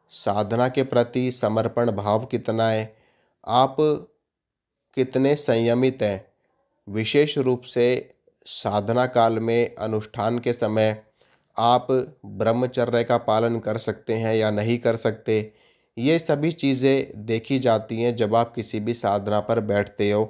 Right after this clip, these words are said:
किसी चीज़ की सिद्धि करने के लिए बैठते हो। दुर्गा चालीसा अगर आप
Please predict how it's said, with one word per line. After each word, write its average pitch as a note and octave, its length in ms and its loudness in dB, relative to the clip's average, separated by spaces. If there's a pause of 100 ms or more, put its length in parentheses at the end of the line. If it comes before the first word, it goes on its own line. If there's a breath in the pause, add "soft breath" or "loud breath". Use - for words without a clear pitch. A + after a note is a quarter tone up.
(300 loud breath)
किसी A#2+ 260 0
चीज़ A#2 280 -4
की B2 120 -6
सिद्धि A2+ 380 -2
करने G#2 340 0
के G2+ 140 -2
लिए A2 220 0
बैठते G2 460 -2
हो। F2+ 220 -4 (840)
दुर्गा A#2+ 480 2
चालीसा C3 580 2
अगर A#2 400 0
आप A#2+ 220 2